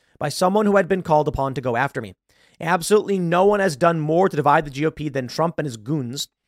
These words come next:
up to abandoning and burning friends. It's not even close. Oh, man, there's so much to correct there. If Trump loses in twenty twenty-four, it will be because he already lost in twenty twenty, oversaw more losses in twenty twenty-two,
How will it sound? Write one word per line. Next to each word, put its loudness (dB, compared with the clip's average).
up -2
to 0
abandoning -2
and -6
burning -4
friends. -2
It's -16
not -4
even -10
close. -8
Oh, 0
man, -8
there's -6
so -6
much -8
to -10
correct -10
there. -14
If 0
Trump 2
loses 6
in 0
twenty -4
twenty-four, 2
it 6
will 4
be 0
because 0
he -8
already 2
lost 2
in -6
twenty -8
twenty, -2
oversaw 4
more 4
losses 2
in -4
twenty -6
twenty-two, -2